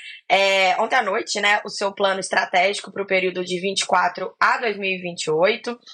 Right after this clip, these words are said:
elevou os investimentos previstos a cento e dois bilhões de dólares.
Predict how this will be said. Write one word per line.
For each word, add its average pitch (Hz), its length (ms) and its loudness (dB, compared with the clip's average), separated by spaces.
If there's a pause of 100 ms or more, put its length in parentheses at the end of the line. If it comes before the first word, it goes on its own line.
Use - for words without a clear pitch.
(520)
elevou 254 520 2
os 226 120 -6
investimentos 202 640 -2
previstos 190 640 -2
a 190 120 6
cento 262 480 0
e 214 160 -4
dois 214 440 0
bilhões 180 600 0
de 208 200 -6
dólares. 151 680 0